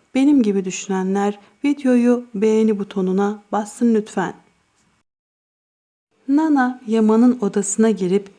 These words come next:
Yaman'ın silahını almak isteyecek. Hatta Nana Yaman'ı öldürmeyi bile hayal edecek. İdris Nana'dan Yaman hakkında bilgi toplayabilmesi için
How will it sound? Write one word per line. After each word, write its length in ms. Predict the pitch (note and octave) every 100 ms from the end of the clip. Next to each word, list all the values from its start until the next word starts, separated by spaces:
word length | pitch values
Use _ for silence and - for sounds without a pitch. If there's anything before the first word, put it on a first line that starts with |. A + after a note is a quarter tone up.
| _
Yaman'ın 440 | G#3+ G#3+ A3+ C4+
silahını 640 | A#3+ - G3 G3 G3+ G#3+ G#3+
almak 380 | G3 G3+ G#3 G#3
isteyecek. 600 | - - F#3+ F3+ F3 E3 - _ _ _ _ _ _
Hatta 640 | - D4 D4+ - G#3+ F#3+
Nana 340 | F#3 F3+ G3 G#3 - -
Yaman'ı 380 | G3 F#3 F#3 G3
öldürmeyi 640 | G3 G#3+ A#3 A#3+ B3 C4 G#3+
bile 140 | G#3
hayal 400 | A#3 C#4 C#4+ C#4
edecek. 600 | B3 G#3+ G3 E3+ - _ _ _ - - _ C4+
İdris 420 | D4 F4 E4+ -
Nana'dan 500 | B3+ B3+ G3 F#3+ F#3+ G#3+
Yaman 320 | A3 A#3+ B3
hakkında 720 | G#3 G3 - G3 F#3+ F#3 G3
bilgi 280 | G#3+ G#3 B3
toplayabilmesi 880 | A3 G#3 G#3 G3+ G3 G3+ G3 G3 A3+
için 360 | G#3+ A#3 A3+